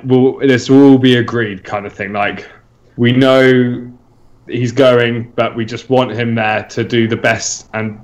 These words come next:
put as much in and maybe, like, excite the fans again. And I think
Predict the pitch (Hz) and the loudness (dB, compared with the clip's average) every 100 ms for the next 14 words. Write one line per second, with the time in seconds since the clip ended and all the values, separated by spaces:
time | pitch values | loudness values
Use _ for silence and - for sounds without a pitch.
0 | - - 123 - 110 - 131 127 - 123 | -20 -6 -6 -4 -8 -2 -2 -2 -4 -6
1 | 120 120 131 127 123 127 113 - _ _ | -4 -2 0 2 2 0 -2 -8 _ _
2 | _ - 139 - 180 180 143 - 147 135 | _ -4 -4 0 2 2 -2 -6 -4 -4
3 | 110 104 98 87 107 _ - 131 135 139 | -10 -14 -14 -16 -20 _ -12 -8 -6 -8
4 | 123 127 - 170 170 - | -8 -8 -2 -2 -2 -12